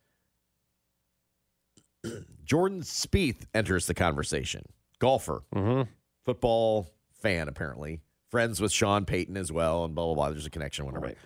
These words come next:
Speaker 1: So he writes in this. He said, "Spieth told me right away, Sean said, 'Watch. Andy Reid knows he's gonna take Mahomes.'" Which Payton then said was not really bad for us because they had a need for Marshawn Lattimore and turned out to be a very good player.
Speaker 2: Mm-hmm.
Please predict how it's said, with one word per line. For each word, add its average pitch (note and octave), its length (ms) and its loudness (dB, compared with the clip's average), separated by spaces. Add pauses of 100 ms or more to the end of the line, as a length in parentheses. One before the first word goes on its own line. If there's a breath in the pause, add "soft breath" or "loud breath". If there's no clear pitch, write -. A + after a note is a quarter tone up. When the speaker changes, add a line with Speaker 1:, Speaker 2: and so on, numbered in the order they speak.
(100)
Speaker 1:
So G#2+ 120 0
he G#2+ 40 4
writes A2 260 2
in A2 80 0
this. A2+ 180 2
He D#2 140 -2
said, D2+ 200 -2
"Spieth - 380 -2
told B2 260 2
me F#2 140 2
right G2 220 2
away, G#2 240 2
Sean G2 300 2
said, F#2 220 2
'Watch. F2+ 460 2 (340 soft breath)
Andy A#2+ 300 2
Reid A2 280 2
knows F2+ 460 2
he's E2+ 240 -2
gonna F2+ 260 2
take E2 300 -2
Mahomes.'" C#2+ 600 -2 (3000)
Which B2+ 420 0
Payton G#2 320 2
then F#2+ 220 4
said F#2+ 340 4
was F#2+ 140 0
not F#3+ 160 4
really A#2+ 100 4
bad G#2 220 4
for A#2+ 100 2
us A2 180 2
because G2 280 0
they G#2 60 4
had G2 100 2
a F#2 40 0
need F#2+ 200 0
for F2+ 80 -2
Marshawn E2 340 2
Lattimore F#2 460 4
and D#2+ 100 0
turned F2+ 160 2
out D#2+ 60 6
to D2 80 -2
be E2 100 2
a D#2 60 0
very D2+ 200 0
good D#2 160 -2
player. - 380 -2
Speaker 2:
Mm-hmm. C#3 280 2